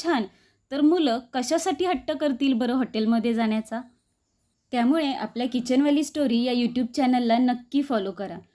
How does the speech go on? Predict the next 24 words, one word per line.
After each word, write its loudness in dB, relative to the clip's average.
म्हणजे 2
तुमचा 2
हॉटेलचा 0
खर्च -2
अगदी 0
कमी 4
होईल. 0
कारण 0
तुम्हाला 2
जे 2
पदार्थ 0
बाहेर 0
खायला -2
आवडतात, 0
ते -2
तुम्ही 4
आता -2
घरच्या -2
घरी 0
आणि 0
घरच्या 0
सामानात 2
बनवणार -2
आहात. -14